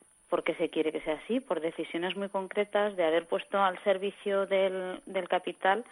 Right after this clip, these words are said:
un tema como el trabajo. ¿Y qué han hecho? Enfrentarnos. ¿Para eso qué, qué elementos nos están metiendo? La competitividad. A día de hoy la diferencia entre que,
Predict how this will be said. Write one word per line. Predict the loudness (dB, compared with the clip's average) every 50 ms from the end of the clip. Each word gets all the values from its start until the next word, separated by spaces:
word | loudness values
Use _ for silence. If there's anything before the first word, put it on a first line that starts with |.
| -20 -20 -20 -20 -20 _ _
un | -10 -4 -2
tema | -2 0 0 0 -2
como | -2 -6 -6
el | -6 -6
trabajo. | -4 -4 -2 0 -2 -2 -4 -6 -16 -18 -20 _ _ _ -20 -18 -16 -16 -18 -18 -12 _
¿Y | -2 2
qué | 2
han | 2 2
hecho? | 2 -2 -2 -2
Enfrentarnos. | -4 -4 -4 -6 -8 -8 -6 -2 -2 -2 -2 -2 -6 -10 -12 -14 -16 _ _ _ _ _
¿Para | 0 2 2
eso | 2 4 2 0
qué, | 2 4 4 6 6 6 4 4
qué | 2 -2
elementos | 0 0 0 -2 -2 -2 -2 -2
nos | -2 -2 -8
están | -6 _ -6 -4 -2
metiendo? | -4 -4 -4 -6 -6 -4 -4
La | -4 -4
competitividad. | -6 -6 -10 -8 -8 -10 -8 -8 -8 -6 -4 -4 -2 -2 0 0 -2 -2 -6 _ _ _ _ _ _ _ _ _ -20 -20 -20 -20 -20 _ _
A | -8 -6
día | 0 4 4 4 6
de | 6 6
hoy | 6
la | 8 8
diferencia | 6 4 4 2 0 0 2 0 -2 -6 -6 -6 -6 -6 -6 -10 -14 _ _ _ _ _ _ _ -12 _
entre | -4 -4 -4 -2 -4 0 2 2 2 2 0 -4 _ _ _ _ _ _ _ _ _ _
que, | 4 4 4 6 4 0 -4 -6